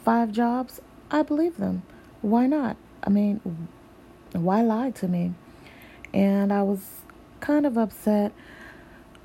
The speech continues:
um, because I was just like, "Well, why was, why am I not the person to be chosen to be the girlfriend?" And she also had to remind me that even though this woman is in his life,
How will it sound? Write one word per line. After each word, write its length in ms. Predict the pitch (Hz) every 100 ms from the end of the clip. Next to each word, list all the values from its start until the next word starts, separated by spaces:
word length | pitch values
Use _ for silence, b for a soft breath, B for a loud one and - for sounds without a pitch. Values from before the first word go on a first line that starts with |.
| -
um, 680 | 208 208 202 202 202 214 226
because 280 | 233 220 220
I 120 | 220
was 180 | 220 208
just 240 | 214 208 214
like, 280 | 220 220 202
"Well, 300 | 208 208 220
why 340 | 190 214 233
was, 380 | 233 240 226 220
why 260 | 175 202 226
am 180 | 233 220
I 200 | 220 220
not 420 | 202 202 196 -
the 80 | 196
person 440 | - 196 196 196
to 100 | 190
be 160 | 185 190
chosen 760 | 175 208 196 190 175 185 180 180
to 100 | -
be 140 | 190 190
the 120 | 175
girlfriend?" 720 | 175 185 180 - 175 180 190 B B B B B B B -
And 380 | 180 180 180
she 140 | 196 190
also 260 | 180 185
had 200 | 202 196
to 100 | 196
remind 400 | 196 196 190 190
me 100 | 196
that 320 | 185 185 180 185 B B B
even 300 | 185 190 196
though 420 | 196 190 190 190
this 240 | 180 190 180
woman 300 | 190 190 190
is 140 | 180
in 100 | 185
his 140 | 185
life, 480 | 175 196 208 196 196